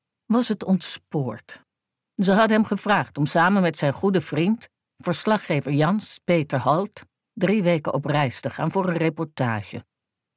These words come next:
Wanneer? Ze probeerde de tegenzin in haar stem te onderdrukken. Eigenlijk had ze lange tijd gedacht dat zo'n reis goed voor hem zou zijn, om hem te bevrijden van de dagelijkse sleur op de redactie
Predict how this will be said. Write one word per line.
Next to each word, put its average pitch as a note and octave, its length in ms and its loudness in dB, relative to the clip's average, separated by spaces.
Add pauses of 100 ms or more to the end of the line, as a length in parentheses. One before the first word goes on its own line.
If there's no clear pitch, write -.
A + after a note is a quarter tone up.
(260)
Wanneer? F#3+ 640 4 (1200)
Ze - 160 -4
probeerde F3+ 420 0
de D3+ 200 -6
tegenzin D3 540 0
in C#3+ 120 2
haar B2+ 160 0
stem C#3 400 -2
te - 100 -8
onderdrukken. B2+ 760 -2 (600)
Eigenlijk G#3 420 0
had E3 140 -6
ze D3+ 120 -2
lange G3 280 2
tijd E3+ 260 -4
gedacht C#3 440 -2
dat D3 280 -4
zo'n C3+ 380 2
reis B2 380 0
goed - 240 -6
voor - 140 -6
hem B2 100 0
zou A#2 200 -4
zijn, G2+ 400 -6 (420)
om C#3+ 120 0
hem C#3+ 160 4
te C#3+ 100 -4
bevrijden C3+ 580 0
van C3+ 180 -2
de C3 120 2
dagelijkse C#3+ 640 0
sleur D3+ 460 -2
op - 120 -14
de C#3 80 -2
redactie C#3+ 680 -2